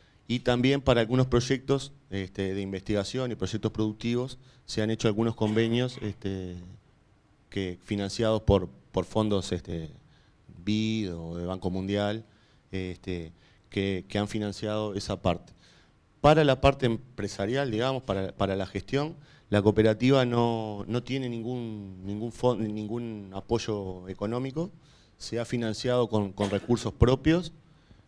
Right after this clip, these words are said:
que en el inicio eran cero, o sea, arrancamos sin, sin un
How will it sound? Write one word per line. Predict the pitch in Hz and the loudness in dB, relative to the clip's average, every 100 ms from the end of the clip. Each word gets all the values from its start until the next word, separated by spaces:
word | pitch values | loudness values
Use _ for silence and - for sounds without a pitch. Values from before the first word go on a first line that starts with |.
| _ _ | _ _
que | - 104 101 101 92 | -4 0 0 -2 -4
en | 107 | -6
el | 101 | -6
inicio | 107 110 110 101 95 | -6 -6 -8 -8 -6
eran | 98 95 | -6 -6
cero, | 95 120 160 - - | 4 6 6 2 -12
o | - | -16
sea, | - 120 98 | -10 -4 -2
arrancamos | 95 98 - 107 107 - | -2 -2 2 4 2 0
sin, | 104 98 92 90 - - - _ | 0 0 0 -6 -14 -20 -20 _
sin | - 101 101 | -10 -4 -4
un | 107 104 98 95 92 92 | -4 -6 -8 -10 -12 -12